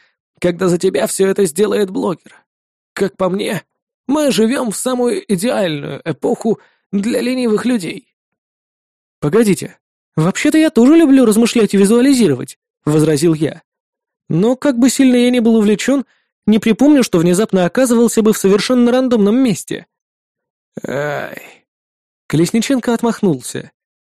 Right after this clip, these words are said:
«Не хотел я об этом говорить». «У вас проблемы с памятью», констатировал я. «Предпочитаю называть это иначе. Временные трудности с памятью»,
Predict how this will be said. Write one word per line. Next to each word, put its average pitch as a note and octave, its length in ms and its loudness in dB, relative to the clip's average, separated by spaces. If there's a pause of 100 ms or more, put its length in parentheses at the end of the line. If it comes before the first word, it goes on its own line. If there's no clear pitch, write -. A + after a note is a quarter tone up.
(260)
«Не - 220 -4
хотел - 540 -2
я - 260 -2
об B3+ 120 -8
этом G#3 300 -6
говорить». - 720 -10 (800)
«У D#3+ 120 0
вас E3+ 240 -2
проблемы E3 400 0
с - 60 -14
памятью», - 520 -8 (300)
констатировал D#3 680 -2
я. C3 260 -10 (960)
«Предпочитаю - 680 -4
называть B3 420 -4
это B3+ 200 -6
иначе. - 520 -8 (420)
Временные C4+ 840 -6
трудности - 720 -10
с G#3+ 80 -12
памятью», - 640 -10